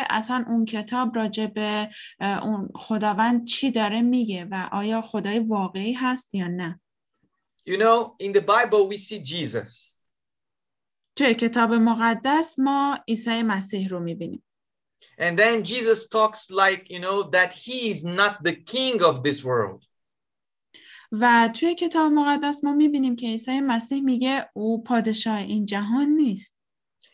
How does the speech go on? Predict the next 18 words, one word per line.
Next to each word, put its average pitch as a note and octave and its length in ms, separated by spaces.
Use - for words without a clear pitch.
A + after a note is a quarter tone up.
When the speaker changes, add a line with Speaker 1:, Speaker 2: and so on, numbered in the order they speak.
Speaker 2:
And F#3 140
it A#3+ 160
shows C4 540
us E3 360
that F3+ 180
actually G#3+ 460
he's, A#3 720
you E3+ 80
know, A3 300
he's G3+ 220
not B3+ 260
trying A3+ 640
to G#3+ 200
take A3+ 300
the F#3+ 100
place A3 840
of D3 220
God F#3 520